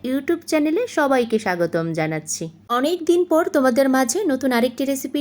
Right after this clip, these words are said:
নিয়ে আসলাম, তাহলে চলো ঝটপট রেসিপি দেখা শুরু করি। প্যানে আমি দুই কাপ পানি ফুটিয়ে নিচ্ছি। এখন এর মধ্যে দিচ্ছি সামান্য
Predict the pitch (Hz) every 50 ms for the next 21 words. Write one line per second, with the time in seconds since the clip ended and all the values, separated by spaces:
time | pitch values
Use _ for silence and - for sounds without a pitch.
0 | 277 285 285 285 294 294 277 - - 339 415 - - - 240 226 226 226 247 247
1 | - 262 254 262 349 466 381 - 254 254 254 247 - 349 427 554 - - - -
2 | - - - - 247 240 - 277 - 330 392 - - 285 247 226 220 196 190 -
3 | 180 156 151 151 - 110 170 170 - - _ - - - - - - 254 262 262
4 | 294 320 339 339 349 359 285 294 294 294 294 320 320 330 330 - 285 269 233 233
5 | 269 359 415 - - 277 240 247 269 277 277 269 277 277 269 - - 320 381 508
6 | - - - - - - - 247 269 269 302 311 320 339 311 311 320 - - 311
7 | 320 330 - 277 269 262 - - 370 403 440 - - 311 269 240 240 233 240